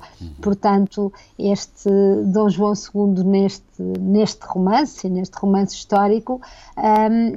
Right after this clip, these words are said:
Speaker 2: é fundamental para percebermos muito da, da personalidade de Dom Manuel.
Speaker 1: Uhum. Uma, uma das questões que está aqui também, a Joana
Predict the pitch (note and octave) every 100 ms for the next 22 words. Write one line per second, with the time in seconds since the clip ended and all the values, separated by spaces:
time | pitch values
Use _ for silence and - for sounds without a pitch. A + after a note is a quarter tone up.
0 | - - F#3+ - A3 G#3+ G#3+ G#3+ G3+ B3+
1 | C4+ D#4+ - _ - G#3+ G#3+ - - -
2 | F#3+ G#3+ G#3+ A3+ G3+ G#3 G#3+ A3+ G#3 A#3+
3 | B3+ C#4 A3 G3+ G3+ F#3 F#3 A3+ - -
4 | - G#3 G3+ G3+ G3 G#3 G3 F#3 G3+ G#3
5 | G#3+ F#3+ E3+ E3+ - G2 E2+ D2+ D#2 D2+
6 | _ _ _ _ _ D#3 G3 F#3+ E3 D#3+
7 | G3+ F3 D#3 - - F2+ D#2 - - E2+
8 | - B2 - E2+ F2+ A#2+ B2 - - -
9 | _ G#2 F#2+ F2+ F2 E2+ E2 G2 A2+ F#2+
10 | D#2+ C#2+